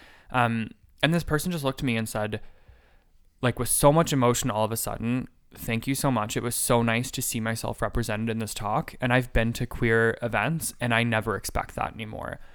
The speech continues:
And, like, that meant the fucking world. And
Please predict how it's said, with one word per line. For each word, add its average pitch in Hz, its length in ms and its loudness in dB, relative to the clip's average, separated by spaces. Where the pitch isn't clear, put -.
And, 131 140 2
like, 123 220 0
that 131 260 0
meant 131 320 2
the 120 80 -4
fucking 110 480 -4
world. 107 500 0
And 104 380 -6